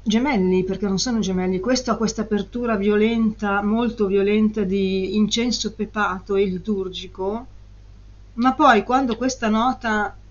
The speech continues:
che può anche far arricciare il naso, si placa e subentra questa nota dolce, il paradiso veramente.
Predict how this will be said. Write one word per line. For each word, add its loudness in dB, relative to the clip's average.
che -2
può -4
anche -4
far -4
arricciare -4
il -2
naso, -4
si -4
placa -6
e -8
subentra -4
questa -6
nota -4
dolce, -2
il 0
paradiso 0
veramente. -6